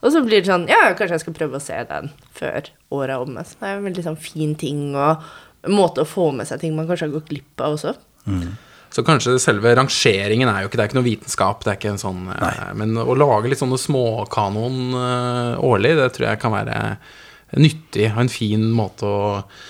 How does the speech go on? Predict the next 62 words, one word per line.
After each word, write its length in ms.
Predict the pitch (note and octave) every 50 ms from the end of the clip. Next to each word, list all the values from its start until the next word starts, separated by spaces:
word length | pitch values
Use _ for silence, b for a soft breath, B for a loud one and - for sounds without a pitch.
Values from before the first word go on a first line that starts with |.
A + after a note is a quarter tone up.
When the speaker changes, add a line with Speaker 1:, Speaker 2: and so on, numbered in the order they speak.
| B B B B B - -
Speaker 3:
eh, 440 | - A2+ A2 A2 A#2 A2+ A#2 A#2 A#2
å 80 | - -
finne 280 | - - A#3 F3 A#2 G#2+
ut, 240 | A2+ A2 - - -
eh, 400 | D3 B2 A#2+ A2+ A2+ A2 A2 G#2+
for 180 | G#2 - A#2+ A2+
en 100 | A2+ A2
selv 220 | - - G#2+ G2+ G2+
også. 180 | G2 - A3+ G#3+
Hva 140 | D#3 B2+ A#2+
er 160 | A2+ A2 G#2+
Speaker 2:
Ja. 0 |
Speaker 3:
det, 1160 | A2 G#2+ G#2+ G#2+ G#2+ G#2+ G#2+ G#2+ G#2+ G#2+ G#2+ G#2+ G#2 G#2 G#2 G#2 G#2 G#2 G#2+ A#2 A2+ A#2 A2+ A2+
går 160 | B2 A#2+ G2+
det 80 | -
an 80 | - - D2 G2+
å 100 | G#2+ G#2+
rangere 380 | A2+ A2+ A2+ - B2 A2+ B2
disse 160 | C3+ C3+ -
tingene? 340 | - C#3 C#3 E3 B3 B3+ G3
Det 80 | - B2
er, 240 | A#2 A#2 G#2+ - -
Speaker 2:
Mm. 200 | - - - -
Speaker 3:
det 80 | - F#2
er 120 | - - -
ikke 140 | - - -
så 120 | - G#2+
lett. 260 | G#2 F#2+ - - - -
Men 280 | C3 D3+ F3 D#3+ - - -
Kai, 240 | - - C3+ C3+ C3
du 140 | B2+ B2 B2+
har 80 | B2+
da 80 | A#2+ A#2+
gjort 200 | B2 B2 A#2 A#2
det 220 | - D3+ G3+ B3+ B3+ - -
på 260 | - C3 C3+ C#3 C3+ - - -
ti 220 | - C#3 C#3+ D3+
på 120 | D3+ - E3
T 80 | - D3 B2
V 120 | A2+ C#3+ F#3
og 100 | F3+ D#3
ti 120 | - -
på 160 | A#2+ - - B2
film. 200 | B2+ A#2 G#2+ G2 - - - -
Speaker 2:
Yes. 480 | - F#2+ E2+ D#2+ - - - - - B B B B B B B B
Skal 220 | - - - A#2 A#2
vi 160 | A#2+ B2 B2
begynne 260 | A2+ A#2+ A#2 G#2+ G#2+ G#2+
med 120 | G#2 G2
T 160 | - - A#2
V 100 | G2+ G#2+
eller 220 | C#3 E3 C#3+ A#2+ A2
film? 180 | G#2 G2 G2 F#2+ B B B B B B B
Speaker 3:
Begynn 200 | - A2+ G#2+ G#2 G#2
med 100 | G#2+ G#2
T 100 | - A#2 G2+
V, 80 | G2 C#3
du. 140 | A3+ C4+ E3 B B B B B B -
Speaker 2:
Begynn 180 | - G#2 G2 G2
med 100 | G2 G#2+ -
T 100 | G2 F#2+
V. 80 | F#2+